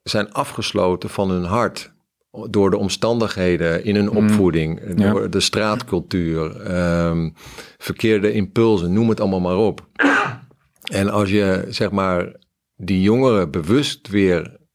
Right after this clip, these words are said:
Speaker 1: kan laten indalen richting hun hart, dan zal je gewoon zien dat er gigantisch veel potentie loskomt, eh.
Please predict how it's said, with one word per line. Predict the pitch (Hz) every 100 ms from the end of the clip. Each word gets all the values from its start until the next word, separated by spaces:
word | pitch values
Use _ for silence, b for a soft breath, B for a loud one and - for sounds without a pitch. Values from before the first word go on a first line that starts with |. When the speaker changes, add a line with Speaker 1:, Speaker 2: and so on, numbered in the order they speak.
| _ -
Speaker 1:
kan | 101
laten | 92 95 87 -
indalen | 117 123 98 85 82 82
richting | 90 95 - 90 87 87
hun | 95 85
hart, | 82 113 110 98 - - _ _ _ _
dan | 131 92 92
zal | 110 107
je | 95 90
gewoon | 92 87
zien | 82 110 95
dat | 90 90
er | 92 87 B B B B B B B _ _ -
gigantisch | - 131 117 - 117 98 87
veel | 92
potentie | 85 90 92 87 90
loskomt, | 80 85 - 82 80 80
eh. | 78